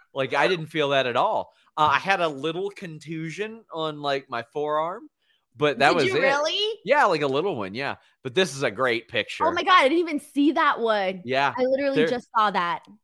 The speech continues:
Speaker 2: Oh,
Speaker 1: there
Speaker 2: shit.
Speaker 1: are some great pictures from this that I, I'm so happy, uh, that,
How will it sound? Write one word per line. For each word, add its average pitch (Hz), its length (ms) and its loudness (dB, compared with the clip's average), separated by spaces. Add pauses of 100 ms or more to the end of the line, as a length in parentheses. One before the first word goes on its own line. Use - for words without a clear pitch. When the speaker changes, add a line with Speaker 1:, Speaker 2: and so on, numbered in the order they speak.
(140)
Speaker 2:
Oh, - 60 -4
Speaker 1:
there 170 200 4
Speaker 2:
shit. 196 120 2
Speaker 1:
are 151 280 4
some 123 400 -12
great 120 580 -6
pictures 87 720 -10
from 101 260 -12
this 92 320 -12
that 101 180 -6
I, 95 140 -2
I'm 98 160 -6
so 113 260 0
happy, 85 640 -2
uh, 82 280 -2
that, 92 240 -2